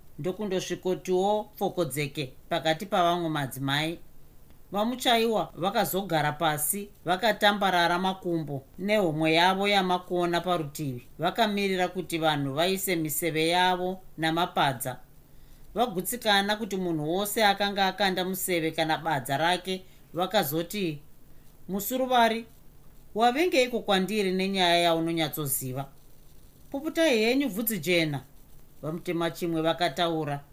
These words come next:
vachirova nhondo. "Zvawakapunza hari yomuramu wako,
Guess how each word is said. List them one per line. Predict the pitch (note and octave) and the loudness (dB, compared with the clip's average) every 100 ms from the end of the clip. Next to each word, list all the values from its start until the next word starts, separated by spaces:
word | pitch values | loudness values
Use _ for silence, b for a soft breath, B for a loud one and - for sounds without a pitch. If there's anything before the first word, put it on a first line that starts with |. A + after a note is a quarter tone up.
| - | -12
vachirova | C#3+ D3 E3+ E3 F3 D#3+ | -8 -8 -4 -4 -2 -2
nhondo. | C3 C#3 D3+ - - - - - - - | -2 -4 -6 -12 -20 -20 -20 -20 -20 -8
"Zvawakapunza | F#3 G3 C#4+ F4+ A#3+ B3+ B3+ F3 | -2 0 0 -2 -2 -4 -2 2
hari | D3+ C#3+ D#3 F#3 G#3 A3+ A#3 | 2 4 4 6 4 2 -2
yomuramu | G#3+ G#3 G#3 G3 F#3+ G3 F3+ | -2 -2 0 2 0 0 2
wako, | F3+ F3 F#3+ F#3 | 2 0 -6 -10